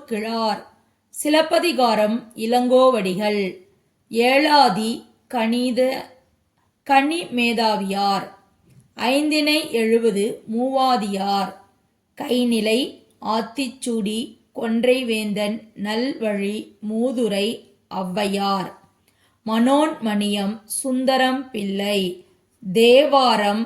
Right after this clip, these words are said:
திருநாவுக்கரசர், திருவாசகம் மாணிக்க வாசகர், நன்னூல் பவனந்தி முனிவர், என் கதை நாமக்கல் கவிஞர், சீரா புராணம்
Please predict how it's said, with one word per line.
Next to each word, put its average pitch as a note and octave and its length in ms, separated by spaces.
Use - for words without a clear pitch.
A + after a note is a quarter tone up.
திருநாவுக்கரசர், B3 1500
திருவாசகம் C4 1000
மாணிக்க B3 680
வாசகர், G3 720
நன்னூல் A3+ 720
பவனந்தி C4 760
முனிவர், G3+ 600
என் D4+ 200
கதை G3+ 380
நாமக்கல் C#4 880
கவிஞர், G3+ 680
சீரா C#4+ 520
புராணம் G#3+ 600